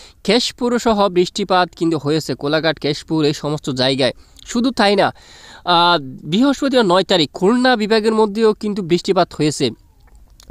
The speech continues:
খুলনা বিভাগের বিভিন্ন জেলায় বৃষ্টিপাত হতে দেখতে পাই।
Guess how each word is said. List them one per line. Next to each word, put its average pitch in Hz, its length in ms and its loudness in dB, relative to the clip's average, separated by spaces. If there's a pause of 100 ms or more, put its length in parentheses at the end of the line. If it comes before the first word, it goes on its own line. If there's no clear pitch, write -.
খুলনা 170 300 4
বিভাগের 180 280 2
বিভিন্ন 165 420 0
জেলায় 160 260 2
বৃষ্টিপাত 160 480 -2
হতে 160 260 -2
দেখতে 151 360 -2
পাই। 226 200 0